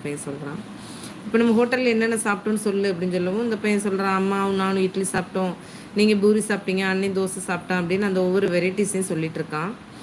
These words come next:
ஆ, சாப்பிடும்போது உங்க அண்ணன் என்ன பண்ணா, "உனக்கு வந்து கொஞ்சம்,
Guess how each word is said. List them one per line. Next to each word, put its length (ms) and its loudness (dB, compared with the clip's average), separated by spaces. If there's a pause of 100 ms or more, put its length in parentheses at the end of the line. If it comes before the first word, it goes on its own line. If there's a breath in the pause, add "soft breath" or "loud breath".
(500 loud breath)
ஆ, 280 4
சாப்பிடும்போது 720 2
உங்க 140 2
அண்ணன் 200 4
என்ன 220 2
பண்ணா, 540 0 (180)
"உனக்கு 260 -4
வந்து 320 4
கொஞ்சம், 760 0